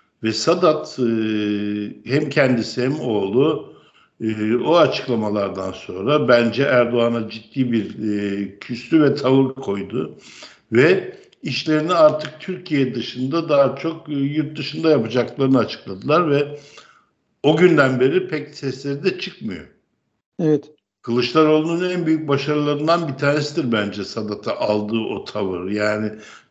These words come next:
Speaker 1: tuik'e gitti, bilmem ne falan, onlar da çok önemli ama Sadat hepsinden önemliydi.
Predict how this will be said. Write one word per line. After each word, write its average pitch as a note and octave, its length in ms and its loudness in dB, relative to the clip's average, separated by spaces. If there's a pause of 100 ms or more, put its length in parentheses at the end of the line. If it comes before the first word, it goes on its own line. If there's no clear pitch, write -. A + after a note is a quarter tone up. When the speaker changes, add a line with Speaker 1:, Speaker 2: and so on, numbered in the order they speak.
Speaker 1:
tuik'e A2+ 460 2
gitti, A2 460 -4
bilmem A2 380 2
ne G#2+ 80 0
falan, A2 220 -4
onlar A2+ 440 4
da A2+ 100 -4
çok G#2+ 240 -6
önemli A#2 340 2
ama C3+ 320 0 (300)
Sadat C#3+ 520 2
hepsinden C#3+ 480 0
önemliydi. A2 680 2